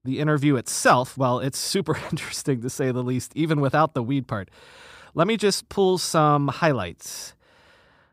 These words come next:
Musk and Rogan discuss the singularity and living in a simulation. As I said, I expected that. I love the Joe Rogan podcast for noodling into things like that.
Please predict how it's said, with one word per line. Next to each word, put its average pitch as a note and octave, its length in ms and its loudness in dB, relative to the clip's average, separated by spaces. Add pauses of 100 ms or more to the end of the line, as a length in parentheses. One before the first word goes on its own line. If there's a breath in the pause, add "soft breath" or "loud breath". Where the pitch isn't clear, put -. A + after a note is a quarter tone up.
(380 soft breath)
Musk G3+ 320 2
and G#3+ 120 2
Rogan G3+ 260 2
discuss F3+ 480 -2
the C#3+ 100 -6
singularity D#3+ 840 2
and B2 160 0
living A#2+ 460 -4
in A2 460 -6
a G#2 80 -8
simulation. D#3+ 840 0
As B2+ 180 -4
I B2+ 60 -4
said, C#3 380 -2
I C3 140 0
expected D#3+ 500 -4
that. D3+ 240 2
I A#2+ 120 -2
love C3 240 -2
the C3+ 80 -2
Joe C3+ 200 0
Rogan B2+ 300 0
podcast A#2+ 440 -4
for A2+ 180 -6
noodling C#3 480 -2
into C3+ 260 -4
things C#3 260 -6
like C3+ 140 -6
that. C#3 220 -2